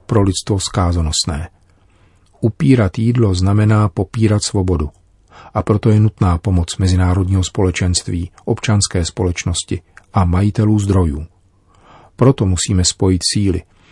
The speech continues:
zajistit si souhlas, posílit vazby k dosažení definitivního řešení a nikoli žít od krize ke krizi. Je zapotřebí rozsáhlého a upřímného dialogu na všech úrovních,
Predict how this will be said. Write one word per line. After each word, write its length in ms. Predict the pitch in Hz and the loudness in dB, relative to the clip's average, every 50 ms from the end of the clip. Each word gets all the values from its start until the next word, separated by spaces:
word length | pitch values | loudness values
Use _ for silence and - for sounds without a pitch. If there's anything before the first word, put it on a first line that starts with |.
| - - - - | -20 -20 -14 -6
zajistit 480 | - 107 104 101 101 98 - - 104 90 - | -2 0 2 2 2 0 0 -2 -2 -2 0
si 60 | - 92 - | -2 -2 0
souhlas, 340 | - 107 104 92 87 78 73 - - - _ _ _ _ _ - | 0 0 0 0 -2 -4 -4 -6 -10 -12 _ _ _ _ _ -4
posílit 500 | 107 98 - - - 92 90 90 85 92 90 | -2 -2 -2 -2 -2 0 0 -2 -2 -2 -2
vazby 300 | 98 95 90 82 85 80 | -2 -2 -2 -4 -4 -4
k 60 | 78 | -2
dosažení 560 | 87 87 - - 90 87 87 87 90 85 85 | -2 -2 0 0 0 0 0 0 0 0 0
definitivního 680 | 85 87 - - 101 92 92 - 92 90 95 92 85 92 | -2 -2 -2 -2 -2 -2 0 0 0 0 0 0 0 0
řešení 540 | 92 90 - - 110 98 92 85 85 87 - _ - - - - - _ - | 0 -2 0 0 0 0 0 0 -2 -4 -6 _ -18 -20 -20 -20 -20 _ -4
a 100 | - 95 | -2 0
nikoli 420 | 95 104 107 - - 127 110 98 | 0 0 0 0 0 2 2 2
žít 300 | 85 82 87 87 85 - - - | 2 0 -2 -2 -4 -6 -6 -8
od 160 | - - - | -8 -8 -6
krize 360 | - - 95 87 87 85 80 | -4 -2 -2 0 0 -2 -2
ke 120 | - 92 | -4 -6
krizi. 380 | - - 95 92 82 85 80 - _ _ _ _ _ _ _ _ _ _ - | -2 0 0 0 0 -2 -4 -8 _ _ _ _ _ _ _ _ _ _ -4
Je 120 | - 107 101 | -2 0 0
zapotřebí 600 | 104 98 - 123 113 - - 120 120 127 117 104 | 0 0 0 -2 -2 0 0 -2 0 2 2 2
rozsáhlého 720 | 98 95 - - 120 113 117 113 113 120 117 117 123 - | 0 0 -2 0 0 2 2 2 2 2 2 0 0 -2
a 60 | - | -4
upřímného 640 | - 110 107 - - - 117 110 110 113 113 110 95 | -6 -6 -6 -8 -4 -2 0 0 2 2 2 0 0
dialogu 460 | 85 98 98 98 98 104 107 104 104 | 0 2 2 2 2 2 0 0 0
na 100 | 101 101 | 0 0
všech 280 | 98 - - 110 - - | -2 -2 -4 -6 -4 -4
úrovních, 600 | 107 104 104 104 98 95 82 73 85 - - | -4 -2 0 0 0 -2 -4 -6 -6 -8 -14